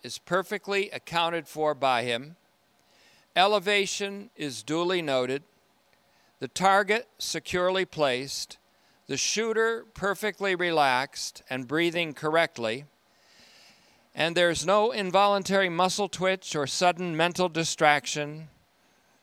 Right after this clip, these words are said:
The trigger is squeezed with exactly the right amount of pressure. Then the bullet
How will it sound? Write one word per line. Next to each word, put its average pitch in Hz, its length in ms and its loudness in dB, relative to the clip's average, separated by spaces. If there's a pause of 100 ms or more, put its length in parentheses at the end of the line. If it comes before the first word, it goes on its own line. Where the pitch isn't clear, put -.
(300)
The 131 100 0
trigger 185 640 2
is 135 200 -2
squeezed 170 580 0
with 135 160 -2
exactly 160 580 0
the 139 140 0
right 170 380 4
amount 151 500 -4
of 165 220 -12
pressure. 170 560 -2 (1080)
Then 196 240 2
the 208 100 2
bullet 185 400 4